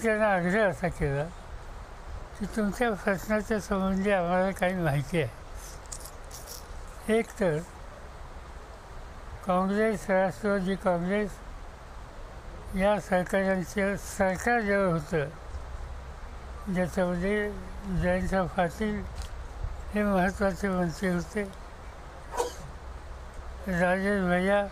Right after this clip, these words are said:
तेही मंत्रिमंडळात होते आणि त्या मंत्रिमंडळानं हे आरक्षण देण्याच्या संबंधीचा निर्णय घेतला होता. दुर्दैवानं तो निर्णय कोर्टामध्ये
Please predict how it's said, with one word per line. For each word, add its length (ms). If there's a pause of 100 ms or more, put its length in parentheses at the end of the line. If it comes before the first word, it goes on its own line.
(520)
तेही 220
मंत्रिमंडळात 920
होते 300
आणि 1200 (100)
त्या 180
मंत्रिमंडळानं 1040 (1040)
हे 180
आरक्षण 800
देण्याच्या 560
संबंधीचा 680
निर्णय 420
घेतला 440
होता. 260 (1900)
दुर्दैवानं 760 (920)
तो 160
निर्णय 420
कोर्टामध्ये 720